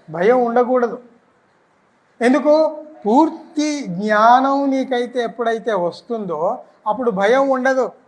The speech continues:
నీకు దాని మీద సరైన అవగాహన లేనప్పుడే భయం ఉంటుంది.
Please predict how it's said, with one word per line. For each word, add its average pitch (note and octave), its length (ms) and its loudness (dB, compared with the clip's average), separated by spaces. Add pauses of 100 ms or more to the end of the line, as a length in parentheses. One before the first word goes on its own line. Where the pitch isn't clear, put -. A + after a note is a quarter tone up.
(600)
నీకు C4+ 260 0
దాని A#3+ 300 2
మీద B3+ 200 -4
సరైన B3+ 500 0
అవగాహన B3 640 0
లేనప్పుడే A#3+ 560 -4
భయం A#3 360 2
ఉంటుంది. A3+ 420 -8